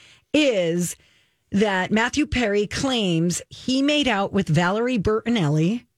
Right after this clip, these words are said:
at her home while she was still married to Eddie Van Halen. And not only that, but Eddie was there, passed out drunk, just ten feet from them. Mm.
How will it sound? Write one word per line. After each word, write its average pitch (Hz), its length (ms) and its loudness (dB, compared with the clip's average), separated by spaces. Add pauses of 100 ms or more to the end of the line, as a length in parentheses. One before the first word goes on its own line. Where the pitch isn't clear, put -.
(300)
at 185 220 0
her 302 280 0
home 185 680 -2 (260)
while 180 760 0
she 190 200 -2
was 170 140 0
still 214 220 -2
married 175 380 0
to - 140 -2
Eddie 196 180 0
Van 175 260 2
Halen. 190 840 0 (720)
And 208 440 0
not 233 240 0
only 240 260 0
that, 233 240 0
but 190 200 -2
Eddie 240 240 0
was 170 300 0
there, 185 580 0
passed 220 380 -2
out 240 240 -2
drunk, 180 560 -2
just - 340 -4 (100)
ten 233 280 0
feet 220 340 -4
from 147 240 -2
them. 127 420 -6 (320)
Mm. 90 140 -14